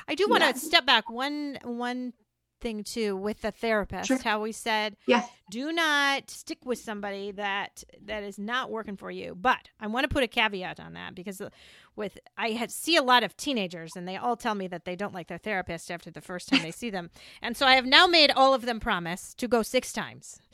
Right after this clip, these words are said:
Speaker 1: So you go six times, because that gives you some time to develop a relationship, to develop some rapport. So don't go once or
Speaker 2: Yep.
Speaker 1: twice and say, "Th-, this therapist is crazy. I don't like him or her," and cut ties and see a new therapist every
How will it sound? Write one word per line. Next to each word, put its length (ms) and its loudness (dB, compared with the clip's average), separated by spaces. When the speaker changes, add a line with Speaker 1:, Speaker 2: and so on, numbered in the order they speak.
Speaker 1:
So 140 -2
you 160 4
go 220 4
six 480 -8
times, 500 -14
because 300 -4
that 420 8
gives 460 0
you 340 -6
some 220 -6
time 400 0
to 100 -12
develop 340 -2
a 40 -2
relationship, 580 -4
to 80 -8
develop 360 0
some 180 -8
rapport. 460 2
So 160 2
don't 200 8
go 140 6
once 200 4
or 40 10
Speaker 2:
Yep. 80 6
Speaker 1:
twice 320 6
and 100 -4
say, 540 0
"Th-, 140 -18
this 460 2
therapist 500 -2
is 140 -10
crazy. 420 0
I 160 0
don't 160 -2
like 200 2
him 140 0
or 100 0
her," 360 -6
and 200 -2
cut 320 2
ties 440 2
and 320 -8
see 260 -8
a 80 -4
new 180 -4
therapist 540 0
every 420 -8